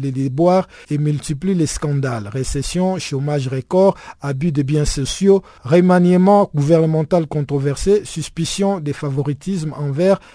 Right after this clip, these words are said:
une richissime famille d'hommes d'affaires, revers historique de l'A N C au municipal de deux mille seize. Les scandales sont nombreux.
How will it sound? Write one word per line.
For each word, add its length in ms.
une 180
richissime 720
famille 460
d'hommes 300
d'affaires, 500
revers 480
historique 560
de 120
l'A 160
N 100
C 200
au 140
municipal 600
de 100
deux 140
mille 180
seize. 360
Les 80
scandales 560
sont 220
nombreux. 420